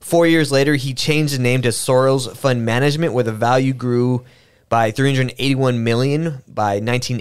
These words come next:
eighty and more than one billion by nineteen eighty-five. With this money, he started testing out his proverbial waters of philanthropy, where he formed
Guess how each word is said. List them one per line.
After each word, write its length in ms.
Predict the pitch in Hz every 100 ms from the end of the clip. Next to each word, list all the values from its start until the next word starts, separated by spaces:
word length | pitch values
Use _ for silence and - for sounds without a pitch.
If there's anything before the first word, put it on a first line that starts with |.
| -
eighty 560 | 123 147 - - 196 - _ _
and 160 | - 127
more 200 | 127 131
than 180 | 120 117
one 280 | 127 143
billion 360 | 127 127 127 120
by 160 | 107 107
nineteen 380 | 104 117 -
eighty-five. 720 | 110 117 107 120 120 104 98 117
With 140 | 120
this 180 | 151 139
money, 180 | 131 135
he 120 | 135
started 560 | - 117 113 113 107 -
testing 340 | 165 - 151
out 160 | 147 131
his 220 | 127 - - -
proverbial 680 | 143 131 196 185 170 165 127
waters 440 | 123 131 151 147
of 160 | 101 113
philanthropy, 840 | 127 113 120 156 123 117 98 107 - - -
where 140 | - 123
he 80 | 123
formed 360 | 127 131 123